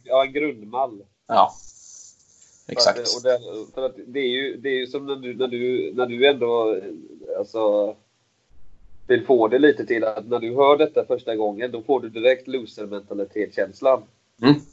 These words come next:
Speaker 1: Och du vet, det är ju, du vet, om man har den, om man får den ingångspunkten, det är klart att då kommer det ju aldrig, då kommer ju ingen vilja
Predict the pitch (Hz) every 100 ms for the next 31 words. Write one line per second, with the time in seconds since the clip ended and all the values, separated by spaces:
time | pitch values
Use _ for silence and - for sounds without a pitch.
0 | _ _ _ 117 110 113 104 131 123 120
1 | 117 104 120 110 113 117 113 120 117 123
2 | 135 131 123 117 120 117 135 143 123 131
3 | 107 101 101 - 101 - 123 120 123 120
4 | 110 107 120 120 127 120 104 104 104 101
5 | 107 120 127 120 104 120 117 117 113 110